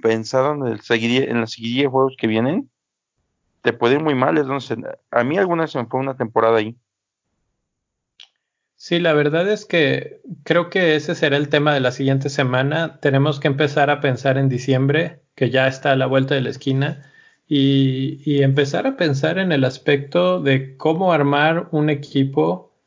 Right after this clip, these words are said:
Speaker 2: para las fechas, eh, súper apretadas que, que te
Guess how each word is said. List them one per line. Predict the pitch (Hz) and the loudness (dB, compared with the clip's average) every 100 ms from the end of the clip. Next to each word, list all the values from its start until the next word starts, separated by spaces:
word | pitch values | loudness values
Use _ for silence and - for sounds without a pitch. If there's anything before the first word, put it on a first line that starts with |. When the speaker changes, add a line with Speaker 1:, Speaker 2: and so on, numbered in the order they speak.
| _ _ _ _ | _ _ _ _
Speaker 2:
para | 156 139 135 131 | 0 2 2 2
las | 127 123 - | 2 -2 -2
fechas, | - 147 139 160 156 147 139 - _ _ _ _ - | -2 0 0 2 2 0 -4 -18 _ _ _ _ -12
eh, | - 135 127 | -4 -2 -2
súper | 120 - 160 147 139 170 165 165 151 | -6 -2 0 0 0 0 2 2 0
apretadas | 143 139 131 147 147 160 185 - _ _ _ _ | 0 0 0 0 2 0 -6 -10 _ _ _ _
que, | - 135 120 120 - | 0 0 2 -2 -4
que | - | -2
te | 139 139 123 120 | -2 -2 -2 -4